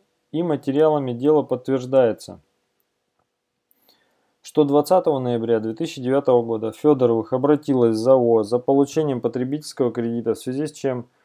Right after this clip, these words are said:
Фёдоровых заполнила анкету клиента и заявление на кредит, в котором Фёдоровых просила зао заключить с ней договор о предоставлении кредита в размере двести восемьдесят шесть тысяч рублей. В случае одобрения банком выдачи кредита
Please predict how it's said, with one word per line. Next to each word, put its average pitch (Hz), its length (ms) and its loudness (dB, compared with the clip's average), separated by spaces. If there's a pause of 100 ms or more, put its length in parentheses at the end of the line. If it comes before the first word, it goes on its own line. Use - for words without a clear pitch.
(180)
Фёдоровых 123 600 2
заполнила 127 680 0
анкету 120 420 -4
клиента 127 680 -2 (160)
и 139 60 -2
заявление 127 840 -2 (180)
на 127 240 -8
кредит, 113 480 -4
в - 80 -20
котором 143 440 0
Фёдоровых 123 500 0
просила 127 580 -2 (680)
зао 127 480 0
заключить 139 580 -4
с - 80 -20
ней 139 140 -6
договор 120 500 2
о 123 60 -2
предоставлении 120 760 -2
кредита 113 460 -4
в 107 60 -2
размере 127 420 -2
двести 135 340 -2
восемьдесят 127 440 -2
шесть 139 240 -4
тысяч 135 220 -8
рублей. 110 440 -6 (400)
В - 60 -20
случае 165 300 2
одобрения 147 500 2
банком 117 480 -2
выдачи 143 360 -2
кредита 131 560 -6